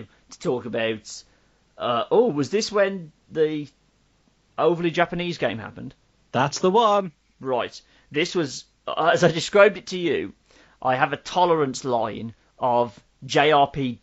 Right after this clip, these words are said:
Speaker 1: G-ness that most games fall over.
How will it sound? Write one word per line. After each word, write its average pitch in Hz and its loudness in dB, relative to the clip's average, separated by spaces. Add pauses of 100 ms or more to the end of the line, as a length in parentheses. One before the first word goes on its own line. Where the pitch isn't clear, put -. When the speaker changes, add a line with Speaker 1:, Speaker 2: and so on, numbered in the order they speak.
(100)
Speaker 1:
G-ness 113 -6 (880)
that 123 0 (240)
most 151 4
games 127 0
fall 120 -2
over. 104 -4